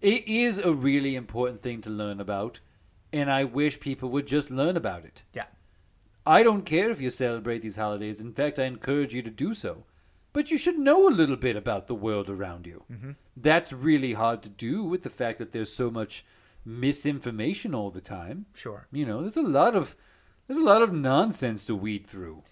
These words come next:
Speaker 2: It's hard to do, but if you st-, if you accrue enough sources, then you can kinda start to see what the, what the actual truth is. And we live in a time of information where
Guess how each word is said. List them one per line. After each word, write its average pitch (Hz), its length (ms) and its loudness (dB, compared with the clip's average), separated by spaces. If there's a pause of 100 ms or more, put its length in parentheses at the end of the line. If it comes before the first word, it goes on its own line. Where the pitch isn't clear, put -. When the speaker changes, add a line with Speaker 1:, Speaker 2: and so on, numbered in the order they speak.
(320)
Speaker 2:
It's 156 160 -6
hard 185 220 4
to 202 80 -10
do, 151 260 -4
but 117 180 -2
if 139 160 -6
you 165 80 -6
st-, - 200 -10
if 156 200 -6
you 185 340 -6
accrue 220 560 -2
enough 147 380 -2
sources, 135 680 -6
then 120 180 -8
you 127 100 -8
can 123 180 -12
kinda 123 220 -8
start 113 320 -4
to 117 80 -12
see 110 260 -12
what 110 300 -8
the, 104 280 -8 (720)
what 131 160 0
the 120 100 -4
actual 117 360 -4
truth 160 360 -6
is. 117 280 -8 (320)
And 143 200 -2
we 180 140 -4
live 214 240 -4
in 196 100 -6
a 185 60 -6
time 113 400 -10
of 113 140 -10
information 117 800 -6
where 113 380 -2